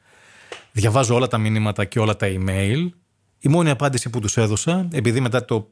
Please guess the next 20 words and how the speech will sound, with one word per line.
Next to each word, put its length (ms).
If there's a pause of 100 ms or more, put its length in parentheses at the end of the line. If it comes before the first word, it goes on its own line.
πήγαν 460
και 380 (260)
πιο 240
μακριά 480
το 100
θέμα, 300
ότι 420
ναι, 340 (180)
δεν 320
ξέρω 340
εγώ 400
και 180
ότι 260
δεν 320
είναι 200
έτσι 200
τα 80
πράγματα 540
και 160
ότι, 360